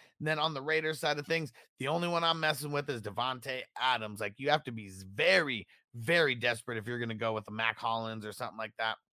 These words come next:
been pretty solid in the secondary, but as far as, like, giving up the run and giving up points to the tight end, you know, that's another thing. So Foster Moreau,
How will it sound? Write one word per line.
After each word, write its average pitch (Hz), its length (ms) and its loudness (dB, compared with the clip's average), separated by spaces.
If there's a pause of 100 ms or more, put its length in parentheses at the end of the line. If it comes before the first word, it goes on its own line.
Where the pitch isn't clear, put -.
(360)
been 170 200 -2
pretty 190 380 -2
solid 110 560 0 (260)
in 170 160 4
the 143 80 0
secondary, 110 600 4
but 98 320 0 (140)
as 101 120 -6
far 143 180 4
as, 123 80 0
like, 113 200 -2
giving 139 280 -2
up 120 120 -4
the 120 80 -8
run 185 480 0 (340)
and 123 380 -2
giving 147 180 0
up 120 120 -4
points 151 320 -2
to 131 120 -4
the 110 80 -6
tight 135 320 2
end, 156 320 0
you 123 80 -6
know, 117 140 0
that's 147 240 2
another 135 300 4
thing. 117 220 -6
So 110 160 -2
Foster 143 520 -4
Moreau, 123 580 4